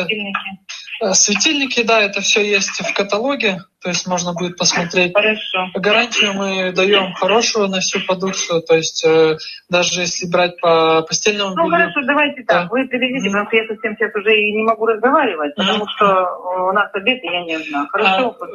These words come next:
Speaker 1: так уже
Speaker 2: да, да, да.
Speaker 1: хочется.
Speaker 2: А подскажите, пожалуйста, ваш личный номер телефона, я, чтобы подтвердить встречу, к вам позвоню в четверг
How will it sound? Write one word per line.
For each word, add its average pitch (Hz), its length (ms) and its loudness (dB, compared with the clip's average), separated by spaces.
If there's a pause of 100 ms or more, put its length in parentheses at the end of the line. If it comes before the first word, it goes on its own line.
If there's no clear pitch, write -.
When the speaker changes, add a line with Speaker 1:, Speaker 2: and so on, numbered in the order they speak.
Speaker 1:
так 185 120 -8
уже 190 220 -6 (160)
Speaker 2:
да, 220 260 2
да, 196 100 0
да. 196 140 2
Speaker 1:
хочется. 165 320 -6
Speaker 2:
А 202 100 2
подскажите, 254 480 -2
пожалуйста, 226 460 0
ваш 208 240 0
личный 214 260 -2
номер 196 160 -8
телефона, 220 460 -2
я, 190 480 0 (320)
чтобы 190 320 -6
подтвердить 196 380 -6
встречу, 233 440 0
к - 80 -14
вам 185 140 -4
позвоню 214 560 -2
в - 80 -10
четверг - 480 -2